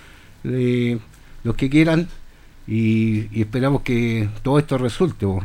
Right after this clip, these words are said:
También, eh, eh, ya me están llamando de Argentina, ¿viste? Pero es más difícil que podamos viajar en diciembre. Hay un campeonato en, en, en San Juan,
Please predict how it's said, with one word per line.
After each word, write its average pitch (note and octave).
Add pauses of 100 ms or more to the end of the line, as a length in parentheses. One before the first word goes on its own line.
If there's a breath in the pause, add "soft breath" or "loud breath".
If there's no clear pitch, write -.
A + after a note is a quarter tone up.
También, C3
eh, A#2+ (100)
eh, A2+
ya B2
me C3
están B2
llamando A#2+
de A2
Argentina, B2+
¿viste? B2+
Pero A2+
es A2
más A#2+
difícil D3
que A2+
podamos B2
viajar B2+
en C3
diciembre. C3 (200)
Hay G2+
un A2
campeonato C3
en, B2
en, G#2+
en A#2+
San C3
Juan, F#3